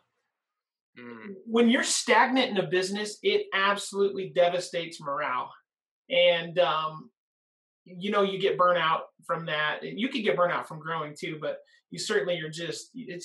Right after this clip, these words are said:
Speaker 2: takes the winds out of your sails. So that's my, that's my thought. I, growth is, is a healthy way to stay busy, and you need, you need, uh,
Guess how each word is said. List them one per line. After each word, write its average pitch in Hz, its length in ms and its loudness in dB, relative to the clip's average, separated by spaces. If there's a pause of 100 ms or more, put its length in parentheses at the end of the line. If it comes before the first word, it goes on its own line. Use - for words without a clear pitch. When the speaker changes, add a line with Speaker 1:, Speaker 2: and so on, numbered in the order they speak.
Speaker 2:
takes 226 200 2
the 175 80 -2
winds 180 220 -2
out 151 120 2
of 135 40 -6
your 135 80 -8
sails. 131 540 -6
So 156 380 4 (340)
that's 220 260 4
my, 202 280 4
that's 226 200 4
my 185 200 4
thought. 165 200 4
I, 170 200 0
growth 233 360 6
is, 190 360 2
is 175 380 -4
a 165 200 -4
healthy 214 360 -2
way 175 240 6
to 165 80 -8
stay 160 280 -6
busy, 147 320 -8
and 160 280 -6
you 175 160 -12
need, 190 460 -2 (400)
you 170 220 -10
need, 180 300 -6 (120)
uh, 151 280 -2